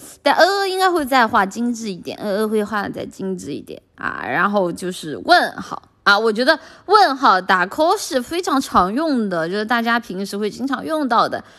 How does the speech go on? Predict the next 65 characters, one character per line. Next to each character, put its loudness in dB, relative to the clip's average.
所 -2
以 4
说 2
就 -2
把 0
它 0
写 -2
进 -2
来 4
了 -2
啊， 0
把 0
它 -2
写 -8
进 -6
来 -4
了。 -12
然 -6
后 -4
也， -4
就 -8
是， -4
就 -2
我 6
不 0
知 6
道 8
为 6
什 0
么， 0
就 2
大 2
家 4
常 0
用 0
的 2
反 -2
而 2
是 -4
选 -4
的 -2
很 -2
少。 -4
但 2
是 4
我 0
觉 -4
得， 2
如 -4
果 4
近 -2
视 0
选 -6
一 -2
些 -2
特 -2
别 -2
专 2
属 -4
的 -2
梗 -6
的 -4
话， 2
大 2
家 -4